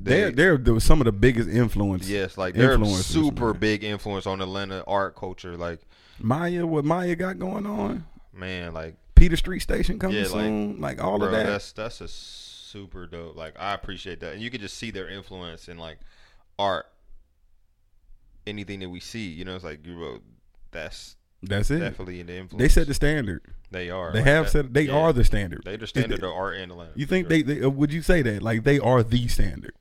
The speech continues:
Speaker 1: They're the standard. I would agree.
Speaker 2: He from Asheville, but he, like, it, Atlanta's a special place,
Speaker 1: Yeah,
Speaker 2: man.
Speaker 1: bro, this is where you can.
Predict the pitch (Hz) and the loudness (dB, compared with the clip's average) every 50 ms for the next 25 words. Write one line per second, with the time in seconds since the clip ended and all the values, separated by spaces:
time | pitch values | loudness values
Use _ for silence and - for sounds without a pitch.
0 | - - - 95 101 107 110 110 101 92 - 98 92 87 85 85 - _ _ - | -14 -14 -10 -8 -6 -4 -4 -6 -8 -12 -14 -14 -14 -14 -16 -16 -18 _ _ -10
1 | - 101 113 139 160 156 147 165 165 135 95 - _ _ - - - _ _ _ | -6 -4 -4 -4 -6 -8 -14 -14 -16 -16 -18 -20 _ _ -20 -20 -20 _ _ _
2 | _ _ - - _ _ _ _ - - - _ _ _ _ _ - - - 104 | _ _ -20 -20 _ _ _ _ -20 -20 -20 _ _ _ _ _ -10 -2 0 0
3 | - 240 - - 143 156 247 254 - - 104 85 - - 87 - 104 107 - 139 | 2 2 0 -4 -4 -6 -2 2 2 2 2 0 -4 -8 -6 -4 0 4 4 4
4 | 170 - - - - - - - - - 135 139 135 - 135 147 151 - - - | 4 2 -6 -12 -16 -16 -16 -12 -8 -6 -4 -4 -4 -6 -10 -12 -10 -4 0 2
5 | 143 143 170 226 285 269 185 135 131 113 - - - - - 151 - - - 131 | 2 2 2 0 0 0 0 2 4 4 4 4 4 4 4 4 6 4 4 4
6 | - - - 160 - 95 - - 120 117 123 120 - 95 98 104 127 - - 117 | 2 2 2 2 0 -4 -6 -6 -6 -6 -6 -6 -6 -8 -10 -14 -16 -18 -18 -18
7 | 104 101 104 104 104 101 101 107 98 90 85 | -18 -16 -14 -14 -16 -16 -18 -20 -20 -20 -20